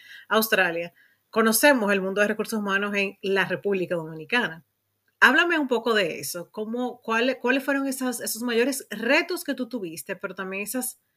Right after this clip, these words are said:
curiosidades que hay en,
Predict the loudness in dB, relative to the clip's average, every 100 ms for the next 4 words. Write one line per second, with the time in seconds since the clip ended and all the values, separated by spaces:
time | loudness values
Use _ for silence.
0 | _ _ _ _ _ 2 2 2 4 8
1 | 8 6 -4 -8 -12 -14 _ -6 -2 0
2 | -2 -8 -12 -16 -18